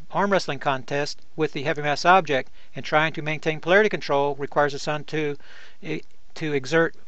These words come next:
increased force, which is bending the magnetic poles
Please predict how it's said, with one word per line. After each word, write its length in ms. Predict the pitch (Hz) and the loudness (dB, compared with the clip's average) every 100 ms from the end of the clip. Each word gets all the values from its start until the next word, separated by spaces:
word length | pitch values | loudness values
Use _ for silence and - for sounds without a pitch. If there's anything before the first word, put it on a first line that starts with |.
| - | -8
increased 420 | 147 - 170 160 | -6 -2 -2 -2
force, 560 | - 190 175 123 - - - | 0 4 4 2 -2 -6 -8
which 160 | 139 147 | -6 -6
is 80 | |
bending 500 | 120 117 175 180 170 | -2 2 2 2 0
the 80 | 143 | 0
magnetic 400 | 139 139 143 139 | -2 0 -2 -2
poles 480 | - 170 143 131 - | 2 4 2 -2 -6